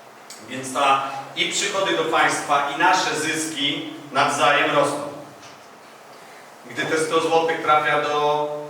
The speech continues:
zusu, no to już jest pięćdziesiąt złotych. Więc licząc tą premię, licząc uwolnienie gospodarki,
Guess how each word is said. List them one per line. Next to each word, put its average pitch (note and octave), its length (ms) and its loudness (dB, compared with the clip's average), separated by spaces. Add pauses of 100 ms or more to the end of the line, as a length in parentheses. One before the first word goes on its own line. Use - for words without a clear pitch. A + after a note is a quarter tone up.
(220)
zusu, D#3 560 -6 (260)
no C#3+ 60 -8
to C#3+ 140 -8
już C#3 100 -8
jest C#3 180 -8
pięćdziesiąt B2+ 380 -8
złotych. - 220 -14 (1120)
Więc - 500 -4
licząc A#3 520 2
tą D#3+ 140 2
premię, A2+ 500 0 (420)
licząc A3 360 0
uwolnienie F#3+ 560 2
gospodarki, D#3+ 720 0